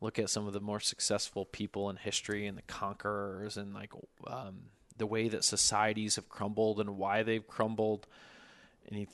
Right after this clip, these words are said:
look at today's world and you see the income inequality and you see, like, the animosity between groups, and you're, you know, it just made me interested in reading more about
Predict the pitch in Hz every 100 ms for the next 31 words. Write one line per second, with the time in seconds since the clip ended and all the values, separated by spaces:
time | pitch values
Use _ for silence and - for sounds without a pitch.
0 | - 110 110 107 - 101 104 107 101 104
1 | 107 107 104 101 104 - 113 107 107 -
2 | 107 107 104 - 107 107 107 104 107 104
3 | 107 101 110 - 113 107 107 101 107 110
4 | 110 104 107 107 - 107 107 101 104 -
5 | 107 104 - - 110 110 - 104 107 104
6 | - - 90 110 104 104 113 123 131 143
7 | 151 123 - 113 - 104 107 101 101 107
8 | 104 104 104 104 98 107 101 98